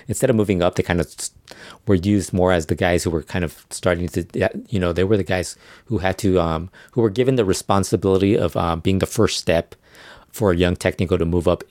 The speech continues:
on, in the card, so they would work with them. And so, because they were good. And unfortunately, as the years went by, as I said, they kinda started <laughs> taking, um,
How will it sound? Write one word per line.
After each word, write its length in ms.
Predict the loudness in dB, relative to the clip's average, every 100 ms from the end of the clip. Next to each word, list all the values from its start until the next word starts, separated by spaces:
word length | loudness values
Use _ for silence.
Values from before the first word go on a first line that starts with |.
| -8
on, 200 | -4 -4
in 180 | -2 -4
the 80 |
card, 340 | -4 0 0 2
so 120 | 0
they 100 | 0
would 140 | 0
work 240 | 0 -2 -2
with 140 | -6
them. 280 | -4 -4 -6 -12 -20 -20 -14 -2
And 200 | 0 0
so, 440 | 2 2 2 -2 _ _ _ _ _ _ _ -6
because 220 | -4 -2
they 80 | 0
were 140 | 0
good. 340 | 0 0 -2 -6 -20 -20 -20 0
And 320 | 2 4 2
unfortunately, 600 | 0 0 -2 0 0 2
as 180 | 2 0
the 60 | 2
years 220 | 2 2
went 180 | 0 2
by, 180 | 2
as 120 | 2 2
I 80 |
said, 320 | 0 0 0 0
they 180 | -2
kinda 220 | -2 -2 -2
started 240 | 0 -2
<laughs> 80 | 0
taking, 320 | 0 0 0
um, 300 | 0 0 -4